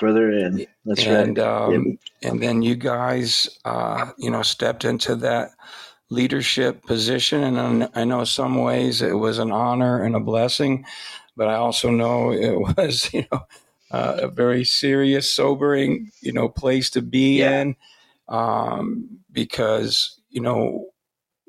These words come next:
Speaker 2: once you step into that position and you're effective and having impact in this battle, you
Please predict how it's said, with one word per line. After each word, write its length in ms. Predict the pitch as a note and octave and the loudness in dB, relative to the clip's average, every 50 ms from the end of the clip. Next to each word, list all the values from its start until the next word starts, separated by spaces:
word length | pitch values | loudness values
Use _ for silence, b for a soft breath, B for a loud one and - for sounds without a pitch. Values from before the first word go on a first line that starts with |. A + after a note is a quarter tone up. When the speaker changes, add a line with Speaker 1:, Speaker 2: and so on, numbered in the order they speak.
| F4+ F4+ | -14 -10
Speaker 2:
once 380 | D4+ B2 B2 A#2+ B2+ B2+ - - | -6 -2 -2 0 0 0 0 0
you 80 | C#3 | 0
step 400 | B2 - - - C3+ C3 B2+ - | 0 0 0 0 0 0 0 0
into 140 | A#2 A#2+ A#2+ | -2 0 0
that 260 | A#2 A2+ A#2 A#2 - | 2 0 0 -2 -4
position 840 | - A#2 A2 G#2+ A2 A#2 B2+ C3 C3 - - C3 A#2+ B2+ A#2+ A#2+ A#2 b b b b b b b b _ _ | -4 -4 -2 -2 0 0 0 0 0 0 0 0 0 0 -2 -4 -6 b b b b b b b b _ _
and 240 | A#2+ A2+ G#2+ G#2 G#2 | -4 -2 0 2 2
you're 180 | A2 A#2+ C3 A#2+ | 2 2 2 2
effective 920 | G2+ - - - - D3 C#3+ D3 D3 - - G#2 G#2 - - - - - - | 0 -2 -4 -2 0 0 0 0 0 -2 0 0 0 0 0 -2 -6 -10 -8
and 160 | - A#2 A2+ | -6 -4 -4
having 400 | A#2 A#2+ B2 B2 A#2+ A#2+ A2+ A2+ - - | -2 -2 -2 -2 0 0 -2 -2 -2 -2
impact 640 | C3 C#3 D3+ D3 C3 - - A#2+ A2+ G#2+ - - | 0 0 0 0 0 -2 -2 -2 -2 -2 -2 -2
in 140 | A#2+ A#2+ A#2 | -2 -2 0
this 180 | A2 A2 - | 0 -2 -2
battle, 520 | A#2 A2+ - C3 C#3+ E3 D#3+ B2+ A2+ G#2+ G#2+ | -2 -2 0 0 0 0 0 0 0 0 0
you 540 | A2 G#2+ A#2 A#2+ C3 C3+ C3+ C3 B2 - | -2 0 2 2 4 4 4 2 -2 -4